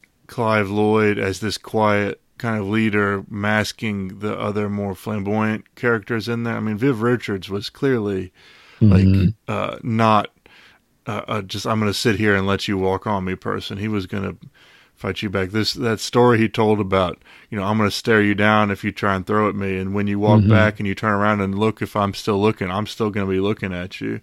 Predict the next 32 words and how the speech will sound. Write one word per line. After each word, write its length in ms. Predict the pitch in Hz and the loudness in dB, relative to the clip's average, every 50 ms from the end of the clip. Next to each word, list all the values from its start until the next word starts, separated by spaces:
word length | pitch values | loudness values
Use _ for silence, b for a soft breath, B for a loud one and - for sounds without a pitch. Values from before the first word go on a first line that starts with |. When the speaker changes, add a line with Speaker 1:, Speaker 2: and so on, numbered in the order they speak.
| B B B B B | B B B B B
Speaker 2:
Mm-hmm. 240 | B 101 101 98 101 | B 4 4 6 6
Speaker 1:
Like, 140 | 104 104 98 | 6 6 6
this 160 | 104 104 - | 6 4 2
guy, 260 | - - 135 123 113 101 | 2 0 2 2 4 2
it, 260 | 92 - - - - - | 2 0 -2 -6 -6 -6
it's 260 | - 113 104 - - - | -6 -8 -8 -8 -12 -14
clearly 640 | - - 156 170 170 139 110 101 95 90 90 98 - - | -4 2 4 6 6 6 6 4 2 -2 -4 -8 -12 -8
an 100 | 117 107 | -6 -6
intimidating 680 | 101 95 - 131 123 117 110 104 101 101 95 95 92 90 | -4 -4 -2 -2 0 2 2 2 2 2 2 0 -4 -4
thing. 580 | - - 123 113 107 101 87 85 87 101 104 - B B B B B B B B B | -4 -4 -2 -2 0 -2 -4 -6 -8 -10 -12 -14 B B B B B B B B B
Uh, 280 | 107 98 90 85 - - _ _ _ _ - | -6 -6 -6 -6 -8 -12 _ _ _ _ -6
and 120 | 127 104 | -4 0
so 160 | - 135 120 | 4 4 4
to 60 | 107 | 4
put, 260 | 104 - - 147 135 - _ _ | 4 4 2 2 2 2 _ _
for 260 | - - - 135 117 | -18 -10 -4 -4 -4
Clive 400 | - - - 135 135 139 139 127 | -4 -2 0 2 4 4 4 2
to 80 | 117 117 | 0 0
be 140 | 101 117 117 | 2 2 4
able 100 | 113 104 | 4 4
to 80 | 101 | 2
put 300 | 98 - - 127 117 - | 0 0 0 0 0 2
that 200 | - 113 107 101 | 0 0 0 0
veneer 480 | 98 98 104 104 104 107 110 110 110 110 | 0 -2 -2 0 2 2 2 2 2 2
of 100 | 104 92 | 0 0
professionalism 840 | - 104 - - 117 113 104 - - 113 107 104 101 98 92 98 98 | -4 -10 -4 0 0 0 0 0 -2 -4 -2 -2 -2 -2 -4 -4 -4
on 180 | 98 98 98 98 | -4 -4 -4 -4
it 120 | 95 - | -6 -8
made 300 | 98 107 104 107 107 104 | -6 -4 -2 0 0 0
it 140 | 107 101 95 - | 0 -2 -4 -4
so 260 | - 117 110 107 104 | -4 -2 0 0 0
that 240 | 95 98 95 - - | 0 -2 -4 -4 -6